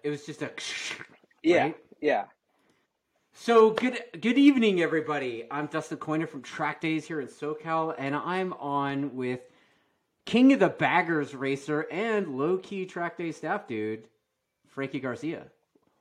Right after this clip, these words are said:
Speaker 1: What's up, Frankie?
Speaker 2: Not much, man. Excited for this, man. This is cool. We've been talking about it for a, for a long time.
Speaker 1: Dude, every,
Speaker 2: Uh,
Speaker 1: every time we talk trash on the phone, we're like, "Dude, we should save this for the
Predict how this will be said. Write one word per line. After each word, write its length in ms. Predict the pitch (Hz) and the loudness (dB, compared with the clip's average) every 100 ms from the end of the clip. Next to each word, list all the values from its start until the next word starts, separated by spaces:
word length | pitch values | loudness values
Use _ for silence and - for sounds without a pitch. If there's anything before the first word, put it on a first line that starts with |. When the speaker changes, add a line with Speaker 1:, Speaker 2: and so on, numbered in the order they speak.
| - | -4
Speaker 1:
What's 260 | 247 240 - | -4 -4 -2
up, 220 | 233 254 165 | -2 0 0
Frankie? 400 | 185 254 254 - | 2 2 0 2
Speaker 2:
Not 240 | 151 185 | 6 8
much, 260 | 165 220 - | 8 6 2
man. 280 | 147 170 208 | -6 -4 -6
Excited 520 | - - 139 196 190 | -12 -6 0 2 0
for 140 | - 127 | -4 -10
this, 220 | 117 - | -10 -10
man. 160 | 123 151 | -10 -10
This 120 | 170 | -10
is 140 | 156 | -12
cool. 180 | - 175 | -4 -2
We've 100 | 143 | -2
been 100 | 127 | -2
talking 260 | 139 139 139 | -2 -2 -2
about 200 | 135 135 | -2 -2
it 80 | 127 | -4
for 140 | 127 | -4
a, 80 | 113 110 _ | -4 -6 _
for 120 | 117 113 | -10 -6
a 80 | |
long 500 | 117 135 156 156 147 | 0 4 6 6 4
time. 280 | 127 127 110 | -2 -4 2
Speaker 1:
Dude, 240 | 180 185 175 | 8 8 8
every, 320 | 170 196 202 | 6 6 6
Speaker 2:
Uh, 100 | - 175 | 6 4
Speaker 1:
every 240 | 185 208 | 6 4
time 220 | 202 190 | 4 6
we 120 | 185 160 | 4 4
talk 300 | 175 160 - | 2 2 0
trash 500 | 170 147 139 127 143 | 2 4 4 2 -2
on 100 | 135 | -2
the 80 | 127 | -2
phone, 400 | 143 139 135 123 | -2 0 -2 -2
we're 80 | |
like, 220 | 123 113 - | -4 -6 -6
"Dude, 340 | 110 98 80 | -6 -6 -10
we 80 | 101 | -18
should 220 | - - | -20 -18
save 260 | - 123 123 | -6 -6 -4
this 160 | 127 | -10
for 140 | - | -12
the 140 | 92 | -14